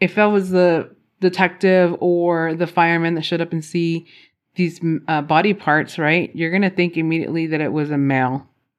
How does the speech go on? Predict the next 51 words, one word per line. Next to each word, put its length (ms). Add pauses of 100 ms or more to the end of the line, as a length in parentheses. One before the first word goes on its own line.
because 580 (100)
a 60
woman 380
probably 300
wouldn't 340
have 200 (120)
had 400
the 240
strength 640
to 180
cut 220
up 120
a 60
body, 300
'cause 160
it 100
does 180
take 300 (100)
some 400
strength, 540
right? 260 (140)
So 400 (140)
I, 160 (160)
I'm 100
pretty 240
sure 320
that 160
their 160
first 320
thought 200
was 180
like, 180
"Oh, 240
our 80
suspect's 460
gotta 220
be 180
a, 160 (180)
a 60
guy. 420 (160)
How 220
did, 160 (120)
where 140
did 140
this 160
happen? 320
What's 180
the 60
next 240
steps?" 420
Right? 240